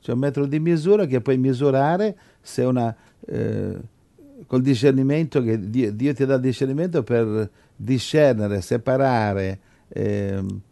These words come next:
mi dai Ebrei quattro dodici, per favore?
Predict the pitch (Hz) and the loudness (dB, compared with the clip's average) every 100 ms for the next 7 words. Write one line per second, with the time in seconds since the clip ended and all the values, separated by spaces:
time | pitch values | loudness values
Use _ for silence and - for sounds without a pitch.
0 | _ _ _ - - 113 98 95 90 95 | _ _ _ -10 -4 -2 -2 -4 -4 -6
1 | 90 90 - 98 90 87 - 98 - 95 | -6 -10 -10 -8 -10 -12 -16 -18 -12 -10
2 | 92 | -10